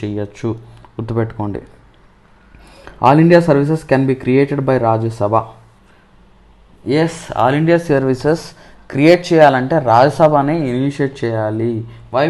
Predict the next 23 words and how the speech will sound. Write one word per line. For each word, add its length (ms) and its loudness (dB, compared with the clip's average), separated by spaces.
Because 600 -4
all 140 -6
India 200 -4
services, 540 -8
ఈ 40 -8
all 180 -4
India 240 -4
services 400 -6
rep-, 200 -10
ఆ, 20 -6
ఆఫీసర్స్ 440 -8
అందరిని 320 -8
ఎక్కడికి 280 -8
పంపిస్తారంటే, 640 -10
they 120 -4
will 180 -6
send 220 -6
it 120 -8
to 60 -6
the 80 -2
states 420 -2
only. 200 -14
So, 80 -4